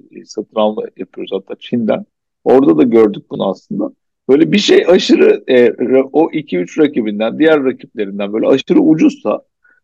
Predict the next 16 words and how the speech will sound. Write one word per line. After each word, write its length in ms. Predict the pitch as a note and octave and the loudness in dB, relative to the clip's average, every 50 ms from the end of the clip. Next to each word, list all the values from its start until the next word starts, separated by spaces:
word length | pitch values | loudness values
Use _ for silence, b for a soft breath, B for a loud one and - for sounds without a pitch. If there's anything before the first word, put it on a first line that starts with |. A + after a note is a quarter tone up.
| _ _ - | _ _ -4
burada 280 | F#3+ G#3+ G#3+ - G3+ | -4 -2 0 0 0
bir 140 | G3+ G#3+ G3+ | 0 0 0
bit 200 | A3 G#3 G3+ - | -2 -4 -2 -2
yeniği 300 | - G3 G3 G3+ G3+ G3+ | -2 -2 0 0 0 2
vardır 400 | F#3 D3 B2 A2+ G#2 A2 G#2 G2 | 2 0 0 -2 -4 -8 -10 -10
demek 340 | A2+ A2 G#2+ G#2 G#2+ _ - | -12 -12 -12 -12 -12 _ -10
lazım, 280 | G2 F#2+ G2 A2+ D3 | -8 -8 -8 -4 -2
değil 100 | F3 F#3+ | -2 0
mi? 80 | F#3 D#3 | 0 0
Yani 220 | B2 A2+ A2 A2 A2+ | 0 0 -2 0 2
ya 180 | C3+ D3+ D#3+ - | 2 2 2 0
malzemeden 640 | C#3 C#3+ D3+ D3+ D3 C#3+ C#3+ C#3 C#3 C#3 C3+ C#3 C3+ | -2 0 0 2 2 2 0 -2 -2 -2 -2 -2 -2
mi 200 | C3+ C3+ C3+ B2 - _ | -4 -6 -10 -12 -12 _
çalıyor 340 | - - C3 C3 C3+ C3 B2+ A#2+ | -6 -4 -2 0 2 0 0 0
bu 140 | B2 B2 B2+ | 0 -2 0
adam, 240 | B2 C3 C3 B2 | 0 -2 -4 -4